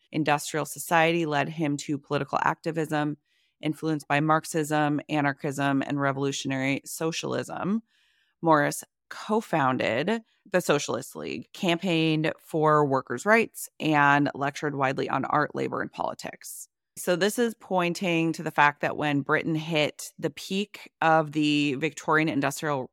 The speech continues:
Revolution, when most things could be made at excess in factories and quantities were at levels not seen before, Morris stepped in and was like, "Nope." And from the Wired article,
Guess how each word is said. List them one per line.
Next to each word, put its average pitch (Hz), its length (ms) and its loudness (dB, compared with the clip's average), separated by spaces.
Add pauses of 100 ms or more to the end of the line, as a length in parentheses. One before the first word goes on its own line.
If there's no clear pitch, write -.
Revolution, 151 640 2
when 147 200 2
most 147 280 2
things 151 280 0
could 147 280 -6
be 143 200 0
made 135 420 4
at 117 460 -2
excess - 720 2 (400)
in 123 140 -2
factories 165 840 2 (400)
and 131 680 2 (280)
quantities 160 520 0
were 131 340 2
at 139 140 2
levels 170 320 4
not 156 240 4
seen 190 240 -2
before, 156 340 0
Morris 151 340 2
stepped - 280 -2
in 147 160 0
and 143 80 -2
was 135 140 -6
like, 127 240 0
"Nope." 349 420 2 (120)
And 147 500 4 (100)
from 170 360 4
the 165 100 -2
Wired 160 380 2
article, 135 720 0